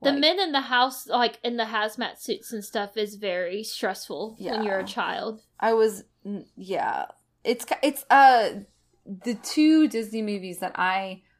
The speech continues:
Speaker 2: wanted to like and could not like were Pinocchio, 'cause of the donkey thing.
Speaker 1: Oh, yeah.
Speaker 2: And honestly, him getting eaten by a whale was so fucking terrifying. And then Alice in Wonderland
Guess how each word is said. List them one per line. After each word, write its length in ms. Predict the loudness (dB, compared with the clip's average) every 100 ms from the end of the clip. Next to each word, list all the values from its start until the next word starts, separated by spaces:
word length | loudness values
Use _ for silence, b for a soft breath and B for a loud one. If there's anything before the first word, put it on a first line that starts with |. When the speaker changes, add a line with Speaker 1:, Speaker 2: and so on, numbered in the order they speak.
| _ _ _
Speaker 2:
wanted 440 | -10 -2 0 0 -6
to 140 | -8
like 440 | -4 -4 -6 -14 _
and 200 | -14 -12
could 220 | -10 -6
not 340 | -4 -2 -4 -10 _
like 520 | -10 -6 -4 -6 -12 -16
were 600 | -6 -4 -4 -6 -10 -14 _ _ _ _ _ _ _ _
Pinocchio, 600 | -6 -4 -4 0 2 4 2 -2 _ _ -8
'cause 240 | -6 -4
of 80 | -6
the 80 | -6
donkey 460 | -2 -2 -4 -10
thing. 640 | -16 _ -12 -10 -10 -14 -16 _ _ _ _ _
Speaker 1:
Oh, 220 | -4 0 0
yeah. 420 | -2 -4 -8 0
Speaker 2:
And 100 | 6
honestly, 400 | 10 8 8 2
him 180 | 4 2
getting 220 | 2 0
eaten 220 | -2 -2
by 120 | 0 2
a 100 | 0
whale 320 | 0 0 0
was 160 | -4
so 140 | -6 -6
fucking 540 | -6 -10 -10 -12 -14 _
terrifying. 600 | -10 -8 -4 -6 -6 -10 b b b b _ -6
And 220 | -2 2
then 560 | 2 2 0 -2 -8 -14 _ _ _ _ _ 2
Alice 420 | 6 8 8 6 0
in 160 | 0
Wonderland 880 | 2 2 2 -2 -6 -10 -10 -12 -12